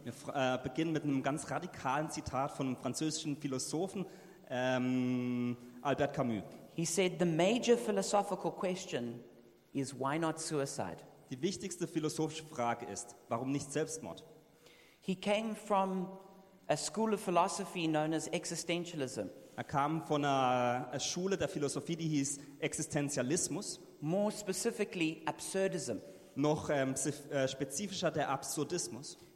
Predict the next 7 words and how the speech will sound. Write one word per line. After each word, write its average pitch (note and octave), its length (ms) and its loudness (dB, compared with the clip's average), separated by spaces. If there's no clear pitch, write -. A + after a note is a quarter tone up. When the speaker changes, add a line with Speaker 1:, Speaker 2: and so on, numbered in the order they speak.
Speaker 2:
These G#3+ 260 0
were G#3 120 4
people G#3+ 520 0
who G3 140 -2
believed F#3 540 -4
that E3 240 2
there G3+ 180 6